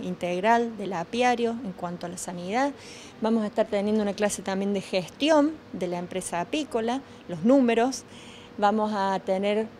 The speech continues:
eh, invitados que van a estar hablando sobre cooperativismo y asociativismo, también sobre la importancia de conservar los bosques nativos y la, y la importancia de que haya corredores biológicos y espacios naturales para que estos insectos puedan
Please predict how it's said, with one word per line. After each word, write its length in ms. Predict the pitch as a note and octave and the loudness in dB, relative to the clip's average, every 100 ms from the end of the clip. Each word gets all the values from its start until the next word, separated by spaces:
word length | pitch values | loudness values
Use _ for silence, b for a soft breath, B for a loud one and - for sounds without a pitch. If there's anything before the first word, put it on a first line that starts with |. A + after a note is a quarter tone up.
| - | -6
eh, 580 | G3+ F#3+ F3+ F3+ F3+ - | -4 -2 -2 -2 -2 -4
invitados 640 | G3 F#3+ F#3 A3 A3+ A#3 | -6 -4 -2 2 4 2
que 140 | - F#3+ | 0 -4
van 160 | F#3+ | -2
a 20 | F#3+ | -4
estar 240 | - F#3+ | -2 0
hablando 480 | F#3 F#3+ G3 G3+ G3 | 2 2 0 0 -2
sobre 320 | - F#3 F3+ | -4 -6 -6
cooperativismo 1000 | F#3+ - F3 F3+ - F#3 C#4 C#4+ B3+ A3 | -8 -6 -6 -4 -4 0 2 2 2 0
y 80 | G3 | -2
asociativismo, 1000 | - - F#3 F#3 G3 C#4 D4 C4+ C#4+ C#4+ | -4 -6 -6 -4 -2 0 0 0 0 -2
también 440 | F#3+ F#3 G3 G#3+ | -6 -4 -4 -4
sobre 540 | - G#3 G3+ G#3 A3 G#3+ | -4 -2 -2 -2 -2 -2
la 100 | F3+ | -4
importancia 640 | F3 F3 - G3 F#3+ G3 | -4 -6 -4 -6 -4 -6
de 60 | |
conservar 480 | F3 F3+ - F3+ G3 | -6 -8 -6 -2 -2
los 140 | F#3+ F#3 | 0 -2
bosques 340 | F#3 - F3+ | -4 -4 -6
nativos 600 | F3 F#3 C#4 C#4+ C4+ A#3 | -6 -4 -2 0 0 0
y 120 | G3 | -2
la, 280 | F3+ E3+ E3+ B B B B | -2 -4 -4 B B B B
y 60 | G3+ | -4
la 80 | F#3 | -2
importancia 500 | F3+ F3+ G3+ G3 G#3 | -2 0 -2 0 -2
de 60 | |
que 100 | F#3+ | 0
haya 320 | F#3+ - G3 G3+ - | -2 0 -2 -2 -6
corredores 500 | F#3 F3+ G3 G#3+ G#3 | -2 2 4 4 4
biológicos 800 | G3 F#3 A3 C4 - A#3+ G#3 | 4 4 6 4 2 -6 -6
y 140 | F#3+ F3 | -4 -4
espacios 680 | E3+ - G#3 G#3 - G3 F#3 | -4 0 0 0 -2 -2 -2
naturales 680 | F3+ F3 F#3+ F#3+ A3+ A#3 A#3 | -4 -2 0 2 4 2 0
para 280 | - F#3+ F3+ | -4 -4 -6
que 260 | F3+ F3+ | -6 -6
estos 240 | F#3 G3 F#3+ | -4 -6 -4
insectos 560 | F#3 - G3+ F#3+ G3 - | -4 -2 -2 -4 -10 -6
puedan 380 | F#3 F#3 F#3 | -2 0 0